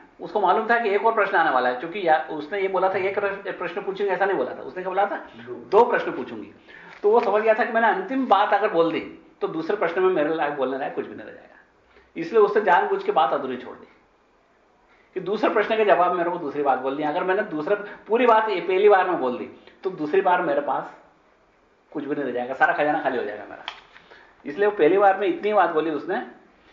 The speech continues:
Speaker 1: कि वो पृथ्वी तथा स्वर्ग का जो स्वरूप है वह भी अंतरिक्ष है और ब्रह्मांड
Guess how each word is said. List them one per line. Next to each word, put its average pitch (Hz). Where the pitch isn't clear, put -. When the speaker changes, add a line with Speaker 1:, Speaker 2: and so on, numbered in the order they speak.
Speaker 1:
कि 196
वो -
पृथ्वी 175
तथा 220
स्वर्ग 190
का 220
जो 220
स्वरूप 202
है 202
वह 131
भी 160
अंतरिक्ष 123
है -
और 151
ब्रह्मांड 156